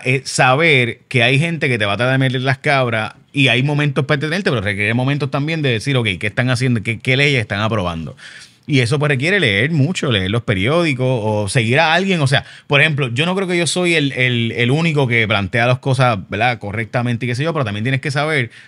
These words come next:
que hay gente que tiene agendas y tú tienes que, y es, y ese, y eso requiere educación política. O sea, eso no hay otra forma de hacerlo. O sea, mantenerte conectado requiere, pues, pues, continuamente estar buscando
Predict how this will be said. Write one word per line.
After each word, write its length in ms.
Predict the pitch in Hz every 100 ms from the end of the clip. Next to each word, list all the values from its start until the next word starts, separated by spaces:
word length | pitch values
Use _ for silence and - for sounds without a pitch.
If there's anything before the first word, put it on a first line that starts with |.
| - - _
que 140 | - 104
hay 100 | 107
gente 220 | 175 190
que 80 | 117
tiene 180 | 101
agendas 600 | 127 98 123 143 131 90 104
y 60 |
tú 80 | 98
tienes 200 | 110 135
que, 80 | 131
y 200 | 117 120
es, 220 | 135 -
y 140 | 143
ese, 320 | 156 170 165 131
y 120 | 131
eso 120 | 127
requiere 240 | 165 160 175
educación 680 | 151 95 - - 151 160
política. 640 | - 98 135 175 104 - -
O 20 |
sea, 140 | -
eso 160 | 123 147
no 80 | 156
hay 80 | 165
otra 180 | 147
forma 320 | 127 147 147 113
de 60 |
hacerlo. 360 | 98 143 143 85
O 400 | - - - -
sea, 320 | 151 120 101 - _ -
mantenerte 460 | 135 117 127 120
conectado 400 | 165 165 156 170
requiere, 400 | 170 143 214 226
pues, 280 | - 123 98
pues, 180 | - 117
continuamente 540 | 113 98 113 123 139
estar 160 | 139 147
buscando 580 | 143 135 147 151 139